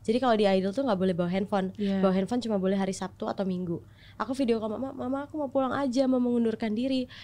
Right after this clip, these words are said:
Speaker 1: "Ya udah sayang, pulang aja," gitu, nggak tega juga kan.
Speaker 2: Iya.
Speaker 1: Kalau papa,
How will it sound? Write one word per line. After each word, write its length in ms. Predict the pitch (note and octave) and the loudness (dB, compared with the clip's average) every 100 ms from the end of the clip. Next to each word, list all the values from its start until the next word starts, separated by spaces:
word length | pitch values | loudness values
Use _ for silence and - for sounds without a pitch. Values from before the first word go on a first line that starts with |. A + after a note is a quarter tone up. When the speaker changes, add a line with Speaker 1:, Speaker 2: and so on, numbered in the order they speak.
| - | -8
Speaker 1:
"Ya 140 | - F4 | -2 2
udah 160 | F#4 | 2
sayang, 420 | G4+ G4 F#4 G4 | 0 0 0 0
pulang 260 | G4+ F#4+ F4 | 2 4 4
aja," 260 | D#4 E4 F#4 | 2 2 4
gitu, 180 | F4+ D4+ | 6 6
nggak 200 | C4 - | 4 2
tega 260 | A3+ A#3+ C#4 | 2 6 6
juga 200 | D4 D#4 | 6 4
kan. 160 | C4+ | 6
Speaker 2:
Iya. 140 | G#3+ E3 D#3 | 6 4 2
Speaker 1:
Kalau 160 | D3+ A#3 | 4 4
papa, 220 | A#3 D4+ | 4 2